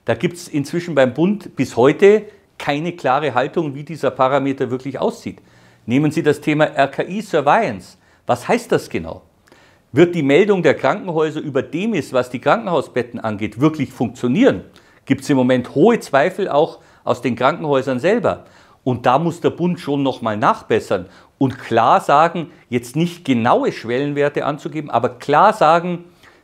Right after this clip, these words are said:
wie er das Verhältnis der Parameter untereinander sieht. Das würde wirklich helfen und ich hoffe, dass da die Einsicht, wie jetzt auch bei der anderen Regelung, durch den Bund noch mal kommt.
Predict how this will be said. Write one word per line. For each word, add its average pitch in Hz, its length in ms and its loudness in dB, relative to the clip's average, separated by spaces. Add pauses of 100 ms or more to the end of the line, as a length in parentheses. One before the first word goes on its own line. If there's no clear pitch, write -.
wie 143 120 -4
er 131 80 4
das 131 180 -2
Verhältnis 160 480 2
der 139 120 2
Parameter 139 840 0 (300)
untereinander 120 680 2
sieht. 95 320 -10 (360)
Das 147 280 0
würde 165 240 0
wirklich 135 320 -6
helfen 170 320 -4
und 147 100 -6
ich - 120 -10
hoffe, 147 340 2 (380)
dass 117 180 0
da 127 140 4
die 123 180 -6
Einsicht, 165 500 -6
wie 123 100 -6
jetzt 147 260 -4
auch 135 160 -2
bei 131 160 0
der 113 100 -2
anderen 147 260 0
Regelung, 131 580 0 (160)
durch 117 160 0
den 110 200 -2
Bund 156 280 0
noch 117 120 -8
mal 127 180 0
kommt. 90 400 -4